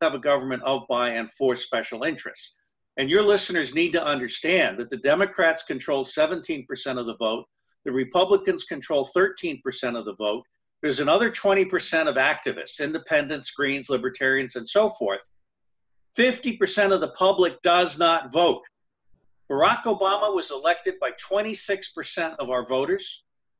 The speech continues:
and Donald Trump was elected by twenty-seven percent of our eligible voters. The U S government, as now elected, is not representative of the public.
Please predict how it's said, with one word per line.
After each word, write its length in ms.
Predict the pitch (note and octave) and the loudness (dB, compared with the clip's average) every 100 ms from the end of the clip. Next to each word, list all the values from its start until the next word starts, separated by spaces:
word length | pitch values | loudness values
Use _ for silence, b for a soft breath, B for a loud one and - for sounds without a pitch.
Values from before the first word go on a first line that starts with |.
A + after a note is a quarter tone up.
| - | -4
and 260 | C#3+ C3+ C3 _ _ | -4 -4 -10 _ _
Donald 320 | E3+ F#3+ G3+ | 0 2 0
Trump 300 | G3 A3 A3+ | 0 0 0
was 140 | G#3 E3+ | 0 -2
elected 420 | F3 F3 F3 F#3 | -2 -2 -2 -2
by 120 | E3+ | -2
twenty-seven 840 | D#3+ - F3 F3 - G#3+ D#3+ D#3 A2+ | -4 -6 -8 -6 -2 2 2 0 -6
percent 320 | B2+ - C3 | -12 -8 -8
of 100 | A#2 | -6
our 180 | A#2+ - | -6 -4
eligible 460 | C3 A#2+ A#2+ A2+ | -4 -4 -8 -8
voters. 520 | G#2+ A#2 G2+ - - _ _ _ _ | -4 -4 -6 -12 -20 _ _ _ _
The 80 | C3+ | -12
U 360 | C3 F#3 C4 A3+ | -6 -2 2 2
S 460 | G3 - - - _ - | 2 0 -8 -14 _ 0
government, 420 | E3 E3+ E3+ F3 - | 2 2 -4 -4 -4
as 240 | B2 A#2 | -6 -4
now 260 | C#3+ F3 G3 | -2 2 4
elected, 560 | F3 D3+ - D3+ D3 - | 4 2 2 -4 -10 -4
is 300 | C3 A2+ A#2 | -4 -4 -8
not 400 | B2 D3 F#3 F#3+ - - | -4 0 2 0 -6 -4
representative 920 | D#3+ E3+ D3 B2+ D3+ D3 C3 C3+ B2+ | -2 -2 -6 -2 -2 0 0 -2 -4
of 240 | C#3 C3+ A#2 | -2 -4 -4
the 100 | B2+ | -10
public. 420 | - B2+ - - | -4 -6 -6 -10